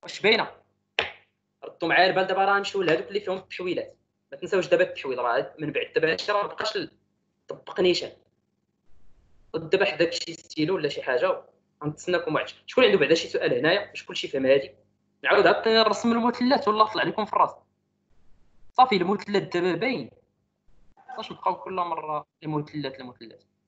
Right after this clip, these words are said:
صافي، خصكم تعقلوا عليه، صافي. هاد المرة شنو بغينا؟ إي اش غتساوي؟ تساوي إي مقسومة على،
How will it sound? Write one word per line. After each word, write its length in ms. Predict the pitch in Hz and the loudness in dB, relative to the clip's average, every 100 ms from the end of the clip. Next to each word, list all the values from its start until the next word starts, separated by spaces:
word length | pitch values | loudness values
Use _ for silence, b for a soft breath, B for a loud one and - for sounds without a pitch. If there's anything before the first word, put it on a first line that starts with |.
| _ | _
صافي، 120 | 233 - | -4 -4
خصكم 220 | - - | -4 -6
تعقلوا 380 | - 214 - 160 | -4 -4 -2 -4
عليه، 160 | 151 160 | -4 -6
صافي. 200 | - - _ _ _ _ - - _ _ _ _ _ _ - - - _ _ - - - | -10 -20 _ _ _ _ -20 -20 _ _ _ _ _ _ -20 -20 -20 _ _ -20 -20 -20
هاد 200 | - 127 | -8 0
المرة 200 | 151 185 | 4 6
شنو 220 | 190 - 185 | 4 4 0
بغينا؟ 540 | - 160 156 113 - _ _ _ _ - | 0 0 0 -2 -8 _ _ _ _ -4
إي 280 | 202 262 262 _ _ _ - - _ _ _ _ _ _ _ _ _ _ _ - - _ _ _ _ _ _ _ _ _ _ _ _ _ _ _ _ - | 0 0 -2 _ _ _ -20 -20 _ _ _ _ _ _ _ _ _ _ _ -20 -20 _ _ _ _ _ _ _ _ _ _ _ _ _ _ _ _ -20
اش 180 | - | 0
غتساوي؟ 760 | 139 139 - 135 135 170 233 - _ _ _ _ _ _ | 0 0 -2 -2 0 -2 -4 -10 _ _ _ _ _ _
تساوي 380 | - 151 156 175 | -4 -2 -2 -2
إي 240 | 196 226 | 0 0
مقسومة 400 | 233 - - 190 | -2 -4 -2 2
على، 440 | 131 135 160 190 | 4 6 6 4